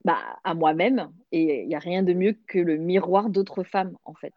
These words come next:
Enfin, moi, c'était, euh, c'était dans ma pensée naïve, c'était ça. C'était, euh, je, je, je vais m'asseoir entre femmes, parce que entre femmes, elles vont me, elles vont pouvoir me renvoyer des parts de moi-même que, que je ne vois pas,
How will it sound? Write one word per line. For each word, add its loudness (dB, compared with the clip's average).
Enfin, -8
moi, 0
c'était, -4
euh, -6
c'était -8
dans -6
ma 0
pensée -4
naïve, 2
c'était -6
ça. -10
C'était, -4
euh, -12
je, -16
je, -18
je -10
vais 0
m'asseoir -6
entre -4
femmes, -4
parce -14
que -4
entre -4
femmes, -4
elles -8
vont -8
me, -8
elles -12
vont 0
pouvoir -2
me -6
renvoyer 0
des 4
parts 2
de 2
moi-même -2
que, -20
que -8
je -4
ne -2
vois 0
pas, -8